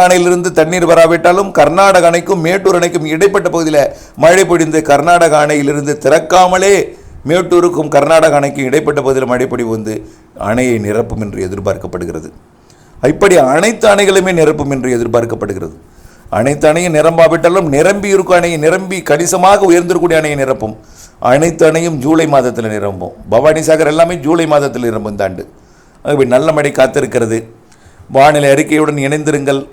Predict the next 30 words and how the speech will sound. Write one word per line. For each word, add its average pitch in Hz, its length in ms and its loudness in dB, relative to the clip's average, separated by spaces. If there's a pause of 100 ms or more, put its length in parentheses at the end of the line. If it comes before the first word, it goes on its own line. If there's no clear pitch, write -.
(260)
வந்து 151 280 2
கொண்டிருக்கிறது 156 600 -2
மேற்கு 151 340 -2
மாவட்டங்கள், 147 600 0
உள் 143 200 -2
மாவட்டங்களிலிருந்து 139 760 0
மழை 131 280 0 (380)
கடலோரம் 170 520 4
வந்தடையும். 143 480 0 (400)
வடகோடி 165 540 4
மட்டும் 170 280 -4
இன்றைக்கு 147 400 -4
ஒதுக்கலாம், 160 420 2
அதற்கும் 156 360 -2
வாய்ப்பு 147 240 0
இருக்கிறது. 131 360 -2 (540)
ஒதுக்கினாலும் 127 720 0
இன்றைக்கு 113 440 -6
ஒரு 113 160 0
சில 110 140 -6
இடங்களை 110 360 -2
கவலைப்படாதீர். 104 840 -2 (440)
வரக்கூடிய 127 520 0
நாட்கள் 113 380 0 (100)
எல்லாமே 120 380 2
பரவலாக 120 560 2
போகிறது 104 380 -4
மழை, 101 220 -2 (420)
கனமழை 120 400 -2
காத்திருக்கிறது. 92 640 -4